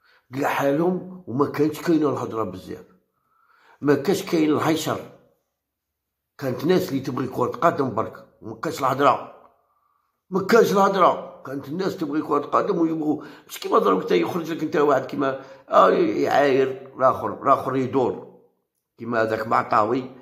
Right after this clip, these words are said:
فلاديمير يدور، يشوف الملاعب، يشوف التدريبات يدور،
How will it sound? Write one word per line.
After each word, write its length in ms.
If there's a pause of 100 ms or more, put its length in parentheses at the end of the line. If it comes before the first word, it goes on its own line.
(580)
فلاديمير 680
يدور، 640 (300)
يشوف 380
الملاعب، 500
يشوف 360
التدريبات 800
يدور، 420